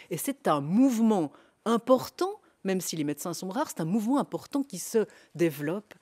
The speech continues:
et qui, euh, prend de plus en plus d'ampleur. À la fin des années quarante, Jacqueline Forel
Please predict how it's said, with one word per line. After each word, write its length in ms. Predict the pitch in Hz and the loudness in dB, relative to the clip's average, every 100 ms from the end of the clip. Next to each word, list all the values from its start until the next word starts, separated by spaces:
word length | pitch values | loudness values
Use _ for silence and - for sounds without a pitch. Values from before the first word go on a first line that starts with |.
| - - _ | -20 -20 _
et 100 | 165 | -14
qui, 320 | - - 151 | -12 -10 -6
euh, 280 | 127 123 117 131 _ _ _ | -6 -8 -12 -18 _ _ _
prend 320 | - 233 262 | -6 -2 -2
de 140 | - 151 | -4 -6
plus 200 | 269 220 | -2 -2
en 60 | |
plus 260 | 147 254 220 | -2 -4 -6
d'ampleur. 440 | 151 131 117 82 - _ _ _ - - - - - - | -6 -6 -10 -12 -16 _ _ _ -20 -20 -20 -20 -20 -2
À 60 | 196 | 0
la 100 | 226 | 4
fin 140 | 320 | 4
des 220 | 285 254 | 4 4
années 160 | 240 226 | 4 4
quarante, 640 | 226 196 214 202 156 139 | 2 0 0 0 -2 -4
Jacqueline 480 | 147 202 - 214 196 | -4 -4 -4 -2 -2
Forel 640 | 170 - 170 175 139 127 | -2 -4 -2 -2 -2 -6